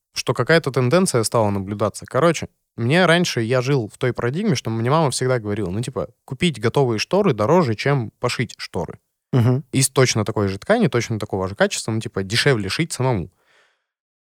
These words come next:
Speaker 1: А, год назад мне бабушке надо было шить шторы, короче, э, сов-, ну,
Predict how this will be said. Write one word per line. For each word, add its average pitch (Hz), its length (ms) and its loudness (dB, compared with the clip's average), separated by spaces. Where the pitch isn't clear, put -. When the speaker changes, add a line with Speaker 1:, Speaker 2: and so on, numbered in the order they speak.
Speaker 1:
А, 98 220 0
год 143 160 4
назад 156 260 4
мне 143 120 6
бабушке 139 300 4
надо 120 140 2
было 117 160 -2
шить 131 200 -2
шторы, 180 300 4
короче, 135 420 0
э, 107 380 -6
сов-, - 280 2
ну, 156 260 4